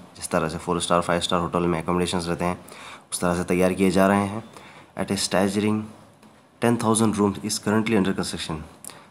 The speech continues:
दस हज़ार रूम currently under construction है, यानी बन रहे हैं, काम चालू है इसका। और ये सिर्फ होटल दो किलोमीटर दूर है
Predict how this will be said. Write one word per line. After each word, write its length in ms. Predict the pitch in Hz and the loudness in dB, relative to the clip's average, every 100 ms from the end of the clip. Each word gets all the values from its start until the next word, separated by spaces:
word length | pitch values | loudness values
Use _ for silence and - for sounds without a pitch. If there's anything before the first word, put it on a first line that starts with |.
| _ | _
दस 80 | - | 0
हज़ार 320 | 104 98 104 | 0 2 2
रूम 280 | 98 104 104 98 | 2 0 -2 -2
currently 360 | 92 101 104 92 | 0 2 0 0
under 160 | 87 95 90 90 98 | -2 -2 -4 -6 -6
construction 540 | 98 92 101 - 107 | -4 -2 -2 2 2
है, 360 | 107 107 104 80 | 2 0 -2 -4
यानी 220 | 82 85 | -2 -2
बन 200 | 73 98 | 2 2
रहे 280 | 101 104 104 | 6 6 4
हैं, 260 | 104 104 | 2 -4
काम 220 | 104 90 92 | 0 0 2
चालू 300 | 90 98 101 | 2 2 4
है 120 | 95 | 2
इसका। 300 | 90 - 95 - - - - - - - | 2 -2 -4 -6 -20 -20 -20 -20 -18 -6
और 100 | 98 | 0
ये 260 | 101 92 85 | 2 0 0
सिर्फ 520 | - - 127 - - | 0 4 2 2 0
होटल 300 | 104 104 120 120 - - _ 95 | 2 4 2 0 -14 -20 _ 2
दो 200 | 120 120 | 4 6
किलोमीटर 420 | 117 113 107 110 | 6 6 4 0
दूर 220 | 98 101 | 0 0
है 260 | 95 117 | 0 -6